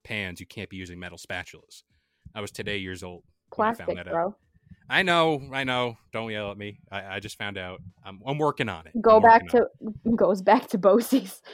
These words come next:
Speaker 1: Yeah, I'm going back for <laughs> I'm ditching this, this, the podcast and everything. But, um, it's also worth noting that some fans said this was misogynistic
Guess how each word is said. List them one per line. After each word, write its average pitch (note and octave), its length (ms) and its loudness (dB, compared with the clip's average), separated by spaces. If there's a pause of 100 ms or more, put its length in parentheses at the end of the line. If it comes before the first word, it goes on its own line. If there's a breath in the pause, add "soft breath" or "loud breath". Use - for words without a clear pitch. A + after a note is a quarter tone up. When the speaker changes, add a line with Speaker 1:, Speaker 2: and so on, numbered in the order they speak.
(120 loud breath)
Speaker 1:
Yeah, C#3+ 320 6
I'm C#3+ 120 2
going C#3 240 2
back A2+ 340 2
for - 160 -10 (100)
<laughs> - 120 -8
I'm C#3 180 0
ditching B2 380 -2
this, A#2 160 -2
this, G#2 300 -8
the A#2 120 -14
podcast G#2+ 540 -4
and G2 100 -10
everything. F2+ 440 -12 (680 soft breath)
But, D#3 200 6
um, D#3+ 340 4 (100)
it's F3 180 -2
also G#3+ 320 2
worth C#3+ 300 -2
noting A#2+ 240 0
that A2+ 140 -2
some A#2+ 200 -6
fans A2+ 300 -6
said A2 200 -6
this G#2+ 160 -8
was G#2 160 -14
misogynistic G#2+ 880 -4